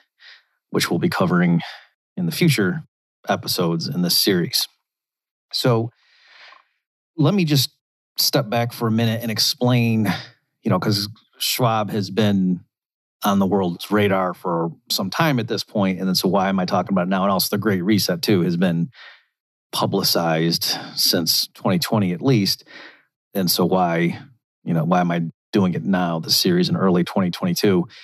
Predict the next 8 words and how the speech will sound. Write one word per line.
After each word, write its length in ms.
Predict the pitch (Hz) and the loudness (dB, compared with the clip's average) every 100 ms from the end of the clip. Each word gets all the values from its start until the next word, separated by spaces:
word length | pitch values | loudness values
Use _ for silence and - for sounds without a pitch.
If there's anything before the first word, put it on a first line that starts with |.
| - _ _ - | -20 _ _ -12
So 200 | - 127 | -2 0
the 80 | |
main 300 | 113 143 175 | 2 4 4
thing 540 | 147 127 110 107 101 98 _ _ _ _ _ _ _ | 2 2 2 2 2 -2 _ _ _ _ _ _ _
from 200 | - 117 | -4 0
my 180 | 110 117 | 2 2
perspective 440 | 120 - 107 95 | -2 -4 -4 -4
is 220 | 92 101 | -4 -4